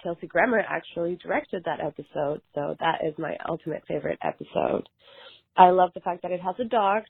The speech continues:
too. It's always a plus, and the entire dynamic between them is just, with every, all of the characters, it's very, very fun to watch.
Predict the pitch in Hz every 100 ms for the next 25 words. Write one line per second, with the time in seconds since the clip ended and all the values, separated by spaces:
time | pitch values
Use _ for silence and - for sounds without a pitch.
0 | - 175 165 - 190 - 180 175 175 185
1 | - 214 - 180 151 156 185 - - 175
2 | 151 147 156 165 190 190 202 196 175 165
3 | 160 160 156 - 160 - 156 147 139 -
4 | 151 - 143 - 151 - 165 156 - -
5 | - - 151 - - - - 170 - 170
6 | - 147 135 143 147 - 98 165 - _
7 | - _ _ - 151 143 107